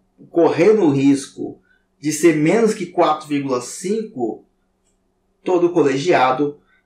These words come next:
de, de prof-, de, de profissionais que estavam lá, de vários setores, educação, saúde, tá todo mundo lá, cultura, foi obrigado, foi, foram obrigados, não teve como votar a favor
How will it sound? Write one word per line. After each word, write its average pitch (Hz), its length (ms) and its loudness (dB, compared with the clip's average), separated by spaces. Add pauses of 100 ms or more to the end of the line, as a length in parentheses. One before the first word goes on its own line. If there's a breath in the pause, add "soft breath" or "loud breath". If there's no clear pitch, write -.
de, 110 380 -10
de 101 380 -18
prof-, 117 360 -8
de, 98 340 -16
de - 140 -20
profissionais 165 1080 -2 (340)
que 117 100 -16
estavam 139 460 -6
lá, 123 400 -2 (220)
de 117 160 -18
vários 156 360 -2
setores, 127 540 -4
educação, 113 640 -8
saúde, 135 840 -6 (300 soft breath)
tá 139 140 -6
todo 175 220 -2
mundo 165 140 -6
lá, - 180 -4
cultura, 160 840 0 (1400)
foi 247 200 -2
obrigado, 277 680 2
foi, 190 340 -6
foram 147 320 0
obrigados, 170 640 4
não 165 100 -8
teve 196 240 -2
como 143 320 0
votar 160 320 -2
a 160 60 -4
favor 160 720 0